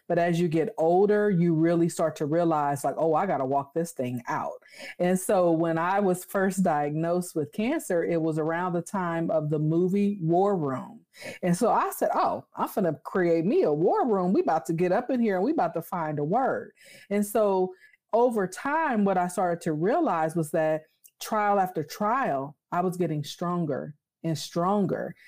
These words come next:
in my relationship with him and my understanding and belief in him and knowing who I was. And so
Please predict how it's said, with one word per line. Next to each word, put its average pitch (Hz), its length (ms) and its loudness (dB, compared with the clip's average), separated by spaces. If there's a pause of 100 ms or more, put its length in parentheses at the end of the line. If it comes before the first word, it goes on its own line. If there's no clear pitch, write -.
(180)
in 175 160 2
my 160 120 2
relationship 160 800 0
with 151 140 -4
him 156 240 0
and 147 180 -2
my 147 260 0
understanding 160 840 0
and 143 140 0
belief 170 680 2
in 156 160 -2
him 147 460 0 (300)
and 175 220 4
knowing 175 360 2
who 170 280 0
I 165 200 2
was. 165 580 2 (240)
And 180 160 0
so 175 520 2